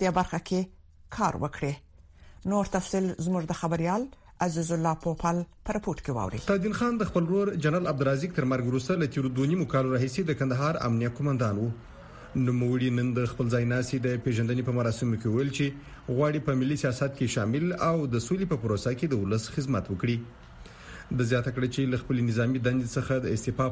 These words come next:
Speaker 2: پریکړه یې څو میاشتې مخکې کړې وه، خو په کندهار کې د امنیتي حالت له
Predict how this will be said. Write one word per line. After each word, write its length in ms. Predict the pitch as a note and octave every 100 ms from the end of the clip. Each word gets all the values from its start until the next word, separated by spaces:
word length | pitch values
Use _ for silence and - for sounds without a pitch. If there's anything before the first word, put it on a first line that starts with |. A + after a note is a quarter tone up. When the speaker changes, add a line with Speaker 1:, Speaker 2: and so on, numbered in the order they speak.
| B2+
Speaker 2:
پریکړه 300 | D3 - A2+
یې 80 | G2
څو 80 | - C3
میاشتې 240 | A#2+ A2 G2 G2
مخکې 200 | - -
کړې 140 | D#3+ E3
وه، 100 | F3+ F3 - - -
خو 120 | C3 C3
په 100 | -
کندهار 320 | C#3+ C#3+ F3 F3
کې 200 | C3 G#2+
د 120 | G#2+
امنیتي 260 | A#2 A#2 B2+
حالت 240 | C#3
له 40 | E3+